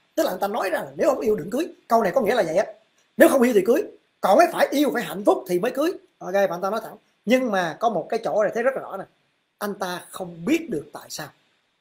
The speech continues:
mà hiện tại không yêu. Tức là anh ta biết là nếu như không yêu thì thôi đừng cưới. Tức là anh ta nói thẳng cái bản năng anh ta ra. Cái mà anh ta nghĩ. Và anh ta, và cái đó là đúng đó. Đúng luôn cả với trong trường của em luôn á.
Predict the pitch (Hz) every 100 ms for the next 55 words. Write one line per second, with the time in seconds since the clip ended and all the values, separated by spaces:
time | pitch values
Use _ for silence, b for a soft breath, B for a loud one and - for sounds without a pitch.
0 | _ 135 139 135 123 135 131 120 127 147
1 | 139 - _ _ _ _ _ _ _ 440
2 | - - 277 381 466 466 185 349 339 -
3 | 240 269 220 151 147 175 - 277 349 -
4 | _ - 190 185 196 226 - 254 190 233
5 | 190 190 185 - _ _ _ 262 311 202
6 | 190 160 151 - _ - 170 208 269 -
7 | 196 330 349 269 466 508 - _ _ _
8 | _ _ - 349 440 359 - - 294 392
9 | 262 320 349 311 311 330